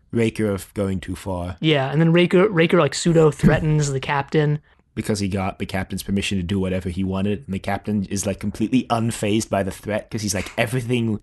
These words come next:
Speaker 1: everyone said is being on that report, including what I said." <clears throat> Then
Speaker 2: Yeah.
Speaker 1: Raker's just like, "Uh."
Speaker 2: But, uh, yeah, anyway, they send, um,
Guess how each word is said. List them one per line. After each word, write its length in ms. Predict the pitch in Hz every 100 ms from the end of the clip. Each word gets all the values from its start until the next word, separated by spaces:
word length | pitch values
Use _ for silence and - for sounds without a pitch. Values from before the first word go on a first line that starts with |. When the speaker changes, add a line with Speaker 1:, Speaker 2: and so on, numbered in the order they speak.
| -
Speaker 1:
everyone 480 | 123 117 107 104 101
said 260 | 117 104
is 100 | 101
being 260 | 92 104 98
on 60 |
that 140 | 92 90
report, 320 | 90 95 87
including 540 | 110 101 - 135 120 104
what 160 | 101
I 160 | 101 107
said." 360 | - 87 90 - - - - - - -
<clears throat> 280 | - - -
Then 280 | 180 165 139 - _ _ _ _ - - _ _ _ _ _ _ _ -
Speaker 2:
Yeah. 220 | 147 143
Speaker 1:
Raker's 300 | 113 107 101
just 180 | 104 -
like, 220 | 90 - _ _ -
"Uh." 400 | 78 85 82 - - _ _
Speaker 2:
But, 120 | - 196
uh, 40 |
yeah, 160 | 254 233
anyway, 260 | 196 196
they 120 | 180
send, 380 | 160 - 180 185
um, 400 | 165 151 143 135